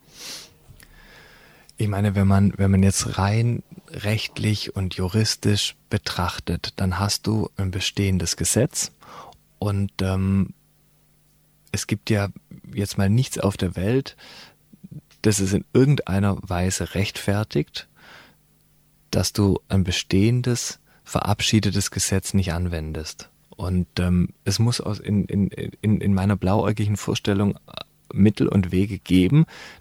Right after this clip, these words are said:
dass bestehende Gesetze, die ja tatsächlich verabschiedet wurden, ähm, auch umgesetzt werden. Und, ähm, da gilt es eben, einen Weg zu finden,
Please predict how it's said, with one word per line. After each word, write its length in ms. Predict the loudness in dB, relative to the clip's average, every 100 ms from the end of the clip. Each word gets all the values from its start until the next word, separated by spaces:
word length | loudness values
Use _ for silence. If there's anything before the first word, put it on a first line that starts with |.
| 0
dass 160 | 0
bestehende 600 | 2 0 2 0 2 2
Gesetze, 600 | 0 0 0 0 2 2 2 0
die 80 | 2
ja 100 | 2
tatsächlich 640 | 0 -4 0 2 2 0 0
verabschiedet 640 | 0 0 0 0 0 -2
wurden, 360 | 0 2 2 -2 -6 -20 -20 -20 -20 -20 _
ähm, 340 | 2 4 2 0 _
auch 240 | -2 -2
umgesetzt 760 | 2 6 6 4 2 -2 -4 -4
werden. 420 | -2 -2 -2 -2
Und, 460 | -2 0 0 -2 -2
ähm, 480 | 0 0 2 2 0 -4 -10 -10 -10 -10 -10 -10 -10 -4
da 140 | 0 0 4
gilt 280 | 8 8 6
es 160 | -2
eben, 420 | -4 -2 0 0 -4 -6 -20 -20 -20 -20 _ _ _ _ _ _ _
einen 420 | 2 4 2 2
Weg 340 | 4 4 4 -2
zu 140 | -4
finden, 640 | -4 2 2 2 2 0